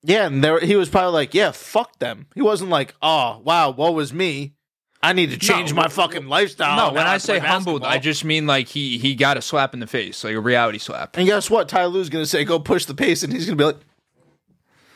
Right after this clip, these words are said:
Speaker 1: "Fuck, clang, clang, clang."
Speaker 2: No, he's
Speaker 1: Clang,
Speaker 2: not. Bro. No,
Speaker 1: clang.
Speaker 2: he's not. No, he's not, bro.
Speaker 1: Hold on, let me show you the picture that Denial sent me today. I almost fucking lost it.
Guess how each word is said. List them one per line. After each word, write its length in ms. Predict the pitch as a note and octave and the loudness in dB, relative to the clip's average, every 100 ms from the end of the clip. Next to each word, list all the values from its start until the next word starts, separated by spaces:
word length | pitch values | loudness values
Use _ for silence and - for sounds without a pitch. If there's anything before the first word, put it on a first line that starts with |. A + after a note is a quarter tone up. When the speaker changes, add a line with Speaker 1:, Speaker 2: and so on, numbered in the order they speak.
| - - - - - _ _ - | -20 -20 -20 -20 -20 _ _ -16
Speaker 1:
"Fuck, 320 | - - - | -2 0 0
clang, 440 | - G3+ F3+ E3+ E3+ | 0 0 2 0 0
clang, 420 | F#3+ F#3+ F#3 E3+ | 2 2 0 -2
clang." 600 | E3+ F#3 F3 E3+ E3+ F3+ - - | 0 2 2 -2 -4 -12 -18 -8
Speaker 2:
No, 200 | A#2+ A2 | -2 0
he's 120 | G#2 | -2
Speaker 1:
Clang, 580 | G2+ F#3 A2 G2 F3 F3+ | 0 0 2 -2 -2 -4
Speaker 2:
not. 0 | |
Bro. 0 | |
No, 60 | A#2 | -2
Speaker 1:
clang. 220 | C3+ G#3+ | 0 0
Speaker 2:
he's 80 | G3+ | -2
not. 360 | E3 D3+ G2+ A#2 | -2 -4 -6 -6
No, 120 | C3 | -4
he's 160 | D3 | -4
not, 260 | C#3+ C#3+ G3 | -2 -2 -2
bro. 80 | A3+ | 0
Speaker 1:
Hold 100 | G3+ | 0
on, 60 | F3+ | 2
let 80 | |
me 60 | G3+ | 0
show 120 | G3+ | 2
you 100 | A3+ | 2
the 80 | A3 | 2
picture 300 | A3 E4+ G3+ | -2 -4 -2
that 120 | D#3 | -2
Denial 320 | D#3 D#3 D#3+ | 2 4 4
sent 200 | D3 C#3+ | 2 -4
me 80 | A#2 | -6
today. 140 | A#2 A#2+ | -4 0
I 40 | |
almost 240 | C3 C3+ - | 0 0 -2
fucking 300 | D#3 D3 B2+ | -2 -2 0
lost 340 | B2 B2+ - | 4 4 2
it. 180 | A2 - | -2 -2